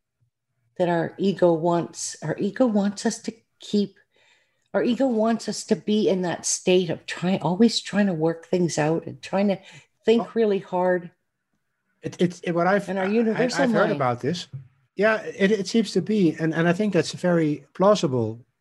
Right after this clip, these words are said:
Speaker 2: explanation. It seems to be a, a, an evolutionary thing where the ego mind is just, uh, cultivated in the way it is to keep, in order to, to keep us safe. And, and, and, and in order to keep us safe,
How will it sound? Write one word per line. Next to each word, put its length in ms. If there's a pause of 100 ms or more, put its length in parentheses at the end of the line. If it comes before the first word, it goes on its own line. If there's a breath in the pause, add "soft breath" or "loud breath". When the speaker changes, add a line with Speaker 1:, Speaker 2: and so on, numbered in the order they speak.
Speaker 2:
explanation. 580
It 60
seems 180
to 80
be 280
a, 160
a, 260
an 160
evolutionary 1040 (200)
thing 500
where 260
the 300
ego 400
mind 400
is 120
just, 440 (220)
uh, 240 (200)
cultivated 760
in 160
the 100
way 240
it 60
is 360 (380)
to 80
keep, 340
in 120
order 200
to, 220
to 140
keep 220
us 120
safe. 380
And, 200
and, 240
and, 240
and 100
in 160
order 160
to 60
keep 180
us 120
safe, 420